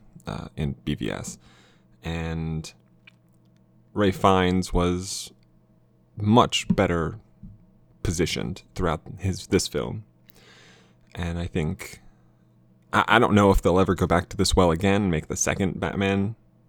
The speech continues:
Lego movie. I hope they don't. I, I really don't want them to. Uh, I think this is kind of like lightning in a bottle. I don't think they're gonna achieve the same amount of success. I'd like to see them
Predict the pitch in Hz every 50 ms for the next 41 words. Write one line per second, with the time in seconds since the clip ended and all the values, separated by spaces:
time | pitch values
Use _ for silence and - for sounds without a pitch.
0 | _ _ _ - - 95 90 95 98 98 104 104 98 110 117 131 - _ _ _
1 | _ - - _ _ - - - 113 - 185 - - - 139 95 92 87 95 104
2 | - - _ - 101 104 98 87 113 120 135 147 151 117 104 87 - 71 90 92
3 | - 104 104 - - 120 117 117 120 - - - - - _ _ _ _ _ _
4 | - - _ _ _ _ _ _ - - 92 90 87 82 - 85 - 101 92 90
5 | 95 90 - - - - - 92 90 87 82 82 80 78 87 87 87 - 87 87
6 | 85 85 82 80 90 90 87 92 95 90 98 101 - - _ _ - - 90 80
7 | - - 87 85 - - 80 82 - 78 76 82 80 80 78 - - - - -
8 | - _ _ _ _ _ _ _ _ _ _ _ _ _ _ _ _ - - -
9 | - - 82 78 82 82 - - 80 82 80 78 78 76 - - - - - -
10 | 87 92 117 - - - - 87 92 78 80 78 - - - - 90 82 85 82
11 | 82 82